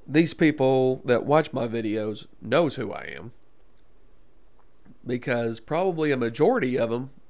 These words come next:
watch every, every time. And whenever you're meeting somebody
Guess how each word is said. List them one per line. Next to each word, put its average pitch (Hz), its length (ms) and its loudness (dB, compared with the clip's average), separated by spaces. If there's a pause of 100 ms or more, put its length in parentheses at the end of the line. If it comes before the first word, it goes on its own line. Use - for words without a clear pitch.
watch 127 560 2 (120)
every, 110 460 -2 (720)
every 117 200 2
time. 120 280 -2 (1400)
And 135 560 4 (2750)
whenever 131 300 2
you're 113 120 -2
meeting 135 360 0
somebody 110 640 -4